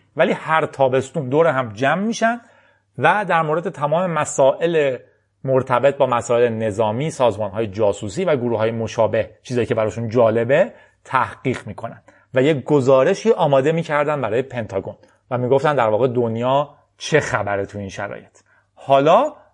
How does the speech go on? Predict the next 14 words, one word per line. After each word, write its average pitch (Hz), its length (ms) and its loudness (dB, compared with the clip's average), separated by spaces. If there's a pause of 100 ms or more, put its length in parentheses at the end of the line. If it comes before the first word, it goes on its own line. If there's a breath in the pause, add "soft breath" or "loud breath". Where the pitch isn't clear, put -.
(120)
پنتاگون 151 420 2
پول 143 260 -4
نمیده 254 260 2
و 202 60 4
اینا 170 180 0
گفتن 160 260 -2
یه 151 80 0
گروه 131 240 -2
مستقلن 175 960 0 (300 soft breath)
که - 100 -6
آمادهٔ 135 460 2
همکاری‌ان 131 720 0
با 143 100 2
یه 143 280 0